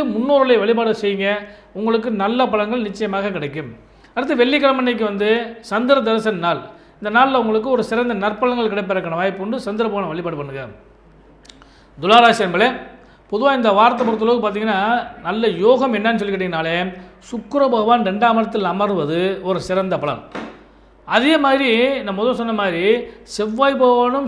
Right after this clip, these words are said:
சூரிய பகவானும் சேர்றாங்க இல்லையா, அதாவது ஏழாம் மாதி ப்ளஸ் ஒன்பதாம் மாதி ப்ளஸ் பதினோராம் மாதி, இவெல்லாம் ஒண்ணு சேர்றப்ப வளர்ச்சியை நோக்கி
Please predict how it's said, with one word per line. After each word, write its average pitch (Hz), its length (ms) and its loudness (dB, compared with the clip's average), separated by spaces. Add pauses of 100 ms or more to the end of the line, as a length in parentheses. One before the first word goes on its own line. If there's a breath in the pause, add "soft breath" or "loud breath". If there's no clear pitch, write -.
சூரிய 254 260 0
பகவானும் 233 320 -2
சேர்றாங்க 214 320 0
இல்லையா, 208 200 0 (320 loud breath)
அதாவது 185 240 -4 (120)
ஏழாம் 220 340 2
மாதி 220 260 0 (340 loud breath)
ப்ளஸ் 202 280 -4
ஒன்பதாம் 214 380 0
மாதி 214 160 -2 (140)
ப்ளஸ் 226 300 -4
பதினோராம் 208 420 0
மாதி, 175 160 -2 (320 loud breath)
இவெல்லாம் 233 320 0
ஒண்ணு 269 240 -2
சேர்றப்ப 233 400 0 (600 loud breath)
வளர்ச்சியை 240 460 0 (120)
நோக்கி 269 280 -2